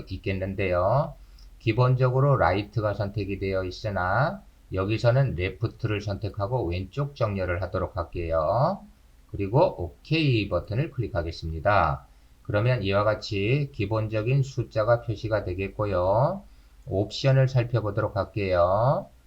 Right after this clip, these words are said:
필 컬러 색상 상자를 클릭하고 숫자의 색상을 선택을 하실 수가 있겠습니다. 그리고 사이즈 수치를 증감시켜서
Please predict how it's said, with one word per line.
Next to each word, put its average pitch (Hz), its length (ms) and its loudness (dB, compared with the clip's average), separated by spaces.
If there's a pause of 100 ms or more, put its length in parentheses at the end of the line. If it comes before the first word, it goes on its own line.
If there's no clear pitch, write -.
(280)
필 151 380 0
컬러 135 420 4
색상 123 400 0
상자를 110 400 0
클릭하고 104 880 0 (280)
숫자의 139 840 0
색상을 139 720 -2
선택을 104 520 -4
하실 98 320 -4
수가 113 460 -2
있겠습니다. 95 1120 0 (420)
그리고 123 440 2
사이즈 135 720 2
수치를 127 560 0
증감시켜서 101 1300 0